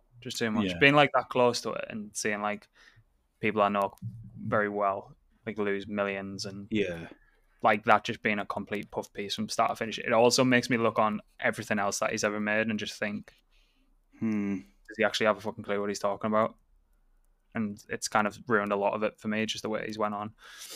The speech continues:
Speaker 2: What
Speaker 1: And
Speaker 2: a
Speaker 1: we know,
Speaker 2: shame.
Speaker 1: you know, everyone, everyone was for sale, like, around Sam. Like, everyone was for sale.
Speaker 2: If it is the case that he is just that daft and was running the operation but wasn't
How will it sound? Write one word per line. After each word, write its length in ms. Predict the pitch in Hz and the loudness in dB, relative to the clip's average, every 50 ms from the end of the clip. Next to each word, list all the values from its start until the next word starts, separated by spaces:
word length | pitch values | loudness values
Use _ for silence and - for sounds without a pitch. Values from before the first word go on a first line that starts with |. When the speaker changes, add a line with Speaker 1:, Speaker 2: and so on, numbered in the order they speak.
| - - _ _ _ _ _ _ _ _ _ _ _ _ _ _ _ _ _ _ | -18 -20 _ _ _ _ _ _ _ _ _ _ _ _ _ _ _ _ _ _
Speaker 2:
What 100 | - 101 | -4 0
Speaker 1:
And 60 | 127 135 | 4 6
Speaker 2:
a 20 | |
Speaker 1:
we 60 | 139 | 8
know, 200 | 139 139 147 151 | 10 10 10 10
Speaker 2:
shame. 80 | - - | 8 6
Speaker 1:
you 100 | 139 127 | 4 6
know, 140 | 127 127 131 | 8 10 10
everyone, 400 | 135 135 131 139 131 135 139 135 135 | 10 10 10 8 6 6 6 2 2
everyone 280 | 135 123 127 127 127 | 2 4 4 4 4
was 140 | 123 117 117 | 4 2 0
for 100 | - 117 | -2 -4
sale, 460 | - - 113 110 110 107 107 107 110 _ | -2 0 2 4 4 2 2 -2 -8 _
like, 260 | - 110 110 107 - - _ _ _ - - | -8 -8 -8 -8 -10 -20 _ _ _ -12 -8
around 320 | 123 110 107 104 101 - | -6 -6 -6 -6 -6 -4
Sam. 320 | - 107 104 101 101 107 _ - | -4 -4 -4 -4 -8 -12 _ -8
Like, 140 | 104 107 | -6 -2
everyone 360 | 101 113 107 110 110 107 107 107 | -2 -2 0 0 -2 -2 -2 -4
was 120 | 104 - | -6 -6
for 120 | - 110 | -8 -10
sale. 320 | 107 - 104 104 104 101 _ _ _ _ _ _ _ _ _ _ - - - - - | -8 -6 -6 -6 -6 -8 _ _ _ _ _ _ _ _ _ _ -20 -20 -20 -2 4
Speaker 2:
If 200 | - 160 160 - | 6 6 8 8
it 160 | 185 160 - - - | 6 6 6 6 6
is 180 | 139 135 123 | 6 6 6
the 80 | 113 104 | 4 2
case 460 | - - 95 87 82 87 85 - - | 4 4 2 2 2 -2 -4 -4 -4
that 240 | - 98 92 - - | -2 -2 -2 -2 -2
he 260 | - 95 95 92 90 | -2 -2 -2 -2 -2
is 360 | 90 87 85 82 - - - - _ _ _ _ _ _ _ _ _ _ _ _ _ _ _ _ _ _ _ _ _ _ _ _ _ _ - _ _ _ - 101 | -2 -2 -2 -2 -2 -2 -4 -6 _ _ _ _ _ _ _ _ _ _ _ _ _ _ _ _ _ _ _ _ _ _ _ _ _ _ -20 _ _ _ -4 0
just 320 | - 107 101 - - - 98 | 2 2 2 2 0 -2 2
that 300 | 95 98 92 - - 95 - | 4 4 4 4 2 0 2
daft 280 | 98 92 92 - - | 2 2 2 0 -2
and 140 | 104 92 90 | -2 0 0
was 160 | 90 90 85 | 0 -2 -2
running 240 | 85 95 95 92 92 | 0 0 0 2 2
the 120 | 92 95 | 2 2
operation 500 | 87 82 - - 95 92 90 - - 92 | 2 0 0 -2 0 0 0 0 -2 -2
but 180 | 87 87 - - | -2 -4 -6 -4
wasn't 440 | 98 90 90 90 92 92 90 78 | -2 0 0 0 0 -2 -4 -4